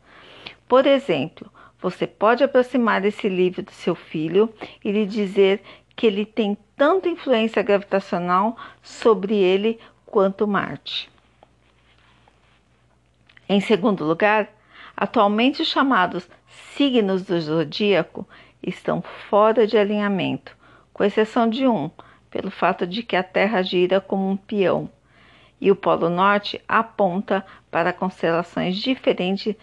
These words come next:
daquelas para as quais ele apontava quando o mapa astronov-, astrológico original foi traçado há milhares de anos.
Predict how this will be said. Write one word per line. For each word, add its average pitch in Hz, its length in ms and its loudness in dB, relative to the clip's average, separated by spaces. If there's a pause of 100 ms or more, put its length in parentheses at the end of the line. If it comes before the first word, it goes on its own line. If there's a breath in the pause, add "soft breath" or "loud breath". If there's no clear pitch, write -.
(320 soft breath)
daquelas 160 640 -2
para 202 280 0
as 226 160 -4
quais 196 480 0 (360 loud breath)
ele 170 140 0
apontava 190 760 0 (260 loud breath)
quando 196 220 -2
o 190 60 0
mapa 175 340 0
astronov-, 170 800 -4
astrológico 175 760 -2
original 170 640 -2 (260 loud breath)
foi 202 140 -4
traçado 147 800 -4
há - 80 -4
milhares 175 560 -2
de 190 180 0
anos. - 460 -4